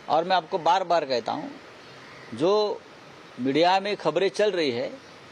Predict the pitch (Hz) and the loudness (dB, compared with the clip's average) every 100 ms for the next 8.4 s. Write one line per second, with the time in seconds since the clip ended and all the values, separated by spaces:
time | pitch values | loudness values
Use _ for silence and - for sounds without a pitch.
0 | - 151 156 165 170 165 170 151 139 143 | -6 -2 -2 0 0 0 0 2 2 0
1 | 143 131 147 147 - - - 117 143 139 | -4 -2 0 0 -4 -14 -16 -8 -2 -2
2 | 135 135 131 135 139 - 151 143 - 131 | 0 0 0 0 -4 -4 -2 -2 -4 -10
3 | - - - - - 190 180 214 220 240 | -12 -20 -20 -20 -2 0 0 0 2 0
4 | 170 131 143 202 208 - 233 - 180 165 | -2 -4 0 0 0 0 -2 0 0 0
5 | 160 135 160 151 156 156 180 269 - - | 0 0 -2 -2 -2 -2 -4 -6 -16 -20
6 | - - - - - 196 196 165 220 - | -20 -20 -20 -6 0 2 2 2 0 0
7 | 202 180 175 202 190 170 160 175 139 147 | -4 -2 0 0 0 0 0 -4 -4 -2
8 | 196 190 202 | 0 0 -2